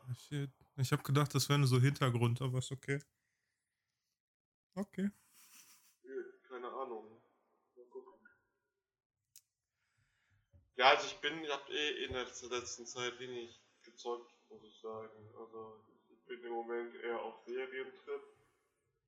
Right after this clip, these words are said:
Speaker 2: So, ich, ich, ich klatsch eine Serie nach der anderen durch. Und ja, also ich hab, ich hab jetzt in dem Monat mindestens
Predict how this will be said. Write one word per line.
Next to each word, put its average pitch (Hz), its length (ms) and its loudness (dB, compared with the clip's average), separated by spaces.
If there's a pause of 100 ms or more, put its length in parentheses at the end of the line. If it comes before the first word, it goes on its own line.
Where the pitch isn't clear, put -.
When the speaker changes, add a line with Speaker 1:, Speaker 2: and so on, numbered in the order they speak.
(1400)
Speaker 2:
So, 139 60 -6 (300)
ich, - 20 -16
ich, 120 260 -18
ich - 280 -20 (160)
klatsch - 380 -6
eine 123 280 -2
Serie 131 380 -2
nach 123 240 -6
der 123 160 0
anderen 156 340 -4
durch. 165 560 -8 (2750)
Und 117 1120 -6 (120)
ja, 113 320 -4 (160)
also 117 160 -12
ich 131 60 -12
hab, 131 120 -4
ich - 120 -12
hab 135 160 -6
jetzt 131 220 -6
in 123 140 -12
dem 127 360 -8
Monat 131 580 -4
mindestens 135 800 -10